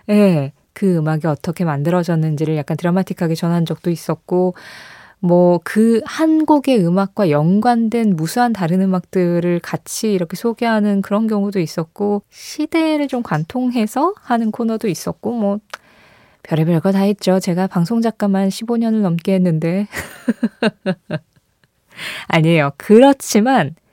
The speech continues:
다 했다고 생각할 때가 가장 위험할 때예요. 저도 다뤄보지 않은 완전히 새로운 아이디어의 음악 코너가 분명히 있을 겁니다.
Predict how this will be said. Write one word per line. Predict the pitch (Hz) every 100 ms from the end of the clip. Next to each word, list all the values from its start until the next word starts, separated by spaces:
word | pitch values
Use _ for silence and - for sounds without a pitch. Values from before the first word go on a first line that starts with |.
| _ _ _
다 | - -
했다고 | 170 262 _ 247 233
생각할 | 233 233 233 208
때가 | 202 202
가장 | 208 - 190 170
위험할 | 147 175 202
때예요. | 196 151 131 127 127 _ _ _ _
저도 | - 151 196 254 - _ _
다뤄보지 | - 151 180 214 202 190 - 196
않은 | 143 143 226 294 _ _
완전히 | _ - 220 247 330 330 311
새로운 | 294 330 330 320 294
아이디어의 | 185 170 185 208 202
음악 | 160 190
코너가 | - 175 185
분명히 | - 214 311 277
있을 | 147 196
겁니다. | - 160 139 131 123 123